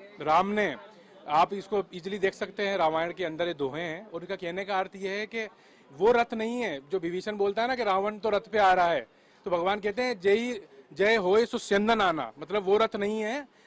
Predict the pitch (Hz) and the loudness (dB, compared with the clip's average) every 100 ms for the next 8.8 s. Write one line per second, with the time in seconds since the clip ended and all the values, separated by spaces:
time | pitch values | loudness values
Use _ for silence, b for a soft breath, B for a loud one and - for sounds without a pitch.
0 | _ 180 - 208 170 190 185 208 202 226 | _ -8 -2 0 0 -2 -4 -6 -4 -2
1 | 202 202 240 214 214 208 220 214 196 208 | -2 -2 -4 -2 0 0 -2 -2 -2 -2
2 | 170 165 175 220 b - 196 185 185 196 | 0 2 2 -2 b -12 -6 0 2 0
3 | 180 165 180 180 170 170 170 170 156 160 | -4 -4 -4 -4 -6 -8 -8 -8 -6 -8
4 | 160 - 151 156 156 - B - 165 156 | -8 -14 -14 -12 -14 -18 B -8 -6 -6
5 | 143 156 151 147 143 208 B B - 180 | -6 -6 -6 -8 -8 -10 B B 2 4
6 | 196 190 196 180 185 180 180 190 180 185 | 4 0 -10 -8 -10 -10 -10 -10 -8 -8
7 | 160 160 170 160 b b b - 147 147 | -8 -10 -12 -14 b b b -8 -2 -2
8 | 139 135 165 180 160 143 160 156 | -2 -2 0 0 -2 -6 -10 -12